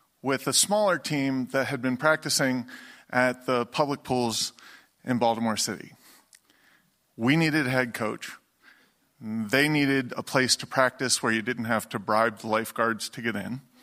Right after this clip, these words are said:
Um, the teams were a little bit different.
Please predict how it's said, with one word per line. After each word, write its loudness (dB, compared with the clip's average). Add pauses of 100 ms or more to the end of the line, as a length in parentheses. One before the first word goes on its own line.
(1900)
Um, 0 (600)
the -2
teams 2
were 2
a 2
little 2
bit -4
different. -2